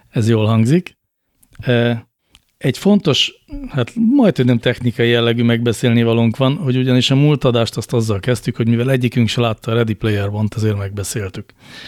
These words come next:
Én azóta már láttam. Veled mi a helyzet?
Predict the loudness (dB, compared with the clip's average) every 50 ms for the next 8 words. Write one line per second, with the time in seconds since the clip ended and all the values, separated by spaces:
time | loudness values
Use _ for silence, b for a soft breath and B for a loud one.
0 | B B B B B B _ _ -2 0 0 2 2 0 0 -2 -4 -4 -4 -4
1 | -4 -4 -6 -6 -8 -10 -12 _ _ -14 -14 -14 -14 B B B B B _ -10
2 | -6 -4 -4 -4 -4 -4 -6 -6 -8 -10 -12 -12 -14 -14 -16 -18 -20 -20